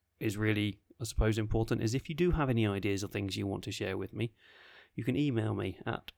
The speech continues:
the drunken storyteller U K at gmail dot com. So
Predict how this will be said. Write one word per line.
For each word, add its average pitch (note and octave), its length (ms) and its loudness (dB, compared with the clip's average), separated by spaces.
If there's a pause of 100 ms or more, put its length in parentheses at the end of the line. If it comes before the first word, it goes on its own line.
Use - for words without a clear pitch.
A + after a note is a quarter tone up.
(120)
the A#2 220 2
drunken A#2 460 2
storyteller A2+ 560 4
U A2 260 4
K G#2 400 0
at A#2 160 0
gmail G#2+ 480 0
dot - 180 -6
com. - 240 -6 (460)
So G2 320 0